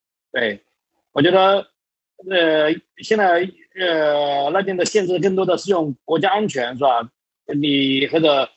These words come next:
呃，要么是侵犯，侵犯，侵犯隐私，侵犯他的知识产权，要么国家安全，这无外乎这三个，三个，呃，方面。那就消费，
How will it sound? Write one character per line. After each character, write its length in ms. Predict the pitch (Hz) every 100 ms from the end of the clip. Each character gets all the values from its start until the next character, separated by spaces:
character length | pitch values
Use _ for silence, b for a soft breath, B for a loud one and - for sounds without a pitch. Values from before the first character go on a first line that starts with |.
| _ _ -
呃， 880 | 156 139 131 127 127 127 123 127 135 -
要 120 | - 170
么 160 | 151
是 120 | 147
侵 180 | 143 180
犯， 220 | 175 175
侵 240 | 165 196 196
犯， 360 | 190 160 139 - _ _ _ _ _
侵 220 | - 196
犯 200 | 190 247
隐 200 | 135 120
私， 260 | 143 170 151
侵 240 | - 196
犯 260 | 190 170 147
他 120 | 160
的 100 | 160
知 140 | -
识 80 | 202
产 180 | 147 120
权， 240 | 117 139
要 120 | 165 160
么 180 | 151
国 100 | 143
家 120 | 151 165
安 120 | 170
全， 200 | 131 123
这 100 | 190 - _ _ -
无 80 |
外 160 | 196 247
乎 120 | 185
这 140 | 202 208
三 180 | 185 185
个， 200 | 185 185 -
三 300 | - 214 220
个， 320 | 202 156 127 - _ _ _
呃， 140 | 151 143
方 100 | 160 175
面。 200 | 151 - _ _ _ _
那 320 | 208 202 190 - _ 170
就 200 | - 185
消 320 | 165 - 208 220
费， 460 | 233 208 147 131